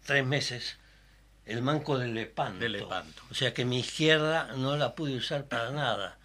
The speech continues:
Speaker 1: Eso fue un enorme, un enorme trabajo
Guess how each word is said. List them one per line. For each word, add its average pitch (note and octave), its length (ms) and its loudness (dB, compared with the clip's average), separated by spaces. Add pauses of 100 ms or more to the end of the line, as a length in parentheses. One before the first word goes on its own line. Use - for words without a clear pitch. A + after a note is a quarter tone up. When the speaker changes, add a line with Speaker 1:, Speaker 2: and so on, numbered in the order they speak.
(180)
Speaker 1:
Eso C#3 200 -4
fue C#3+ 160 -4
un C3+ 100 0
enorme, B2+ 560 4 (580)
un C3 80 -4
enorme C3+ 640 2
trabajo B2 640 2